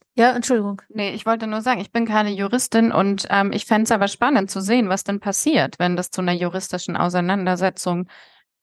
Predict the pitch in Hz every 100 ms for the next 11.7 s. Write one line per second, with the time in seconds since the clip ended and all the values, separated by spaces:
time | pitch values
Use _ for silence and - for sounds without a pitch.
0 | _ - 277 143 - - - 185 240 208
1 | 185 185 185 208 214 220 202 - 202 214
2 | 226 220 208 202 202 208 202 202 202 -
3 | - 196 202 196 135 196 - 202 185 226
4 | 254 196 196 214 220 202 208 196 - 233
5 | 233 208 208 185 208 233 247 220 - -
6 | - - _ 202 202 202 180 233 - 208
7 | 220 196 - _ _ _ _ 226 262 262
8 | 240 254 254 247 214 202 202 233 220 240
9 | - 220 226 247 254 - - - 214 214
10 | 202 226 226 233 233 - _ _ _ 214
11 | 196 220 240 247 247 - -